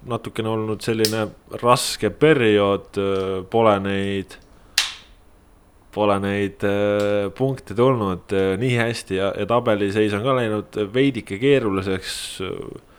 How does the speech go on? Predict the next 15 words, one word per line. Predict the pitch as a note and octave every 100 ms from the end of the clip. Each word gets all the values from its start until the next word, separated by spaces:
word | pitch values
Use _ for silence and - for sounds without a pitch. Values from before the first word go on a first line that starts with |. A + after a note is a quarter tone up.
| - - - - - _ - E3+
Kuidas | E3+
sulle | - E3+ C3+
tundub, | D#3+ A#2+ F#2+ -
kas | G#2 -
nad, | A2+ G#2+ A2 -
äh, | G#2+ G#2+ G#2+
kogu | D3 C3 G#2+
selle, | G#2 G#2+ G#2 G2+ G#2 G#2 G#2+
ütleme, | - G2+ G2+
muutuste | A2+ D3+ - G2+ - G#2+
keerises | A#2+ B2 G#2+ F#2+ F2+
ka, | A#2+ G#2
mis | F#2 -
on | F#2+ F2+
seal, | F#2 F#2